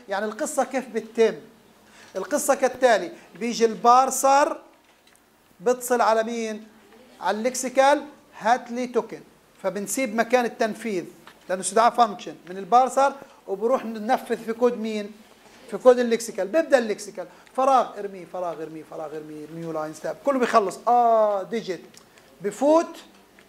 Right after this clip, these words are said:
على تبعة الديجيت، بمشي بمشي بمشي لغاية ما يلقط الديجيت بالكامل ويعرف فاليو تبعته، وبقول يا جماعة خلص، أنا بقول للبارسر اللي بعته، بقول له تفضل أنا لقيت لك number هيو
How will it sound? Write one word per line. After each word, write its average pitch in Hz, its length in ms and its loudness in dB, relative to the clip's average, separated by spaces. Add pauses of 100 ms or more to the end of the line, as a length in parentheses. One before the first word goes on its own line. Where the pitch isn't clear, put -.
(140)
على 214 180 4
تبعة 262 340 6
الديجيت، 185 420 -6 (360)
بمشي 240 300 -2
بمشي 240 260 -6
بمشي 262 300 -4
لغاية 247 260 4
ما 254 120 0
يلقط 254 260 2
الديجيت 220 380 -8
بالكامل 254 640 2 (420)
ويعرف 240 640 4
فاليو 254 260 4
تبعته، 262 420 4
وبقول 240 500 0
يا 233 80 0
جماعة 220 380 0
خلص، 196 460 -2
أنا 226 220 -2
بقول 208 240 0
للبارسر 233 360 6
اللي 214 120 0
بعته، 202 300 2
بقول 214 180 -4
له 214 60 -4
تفضل 233 460 -2
أنا 208 280 -6
لقيت 226 340 0
لك 240 340 0 (920)
number 214 420 2
هيو 254 560 6